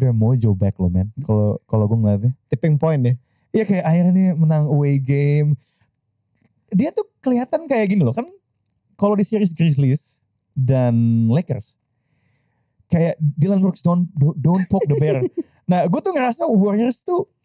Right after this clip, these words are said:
Speaker 1: Draymond tuh dia kayak lagi mencari alasan buat jadi villain biar dia tuh kayak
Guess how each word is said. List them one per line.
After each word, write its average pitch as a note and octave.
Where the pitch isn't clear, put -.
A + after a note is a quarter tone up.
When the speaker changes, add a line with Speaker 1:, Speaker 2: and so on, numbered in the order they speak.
Speaker 1:
Draymond G#3+
tuh E4
dia F#4+
kayak C#4+
lagi G#3+
mencari A3
alasan F#3
buat F#3
jadi G#3+
villain F#3+
biar A3
dia C#4
tuh E4
kayak C4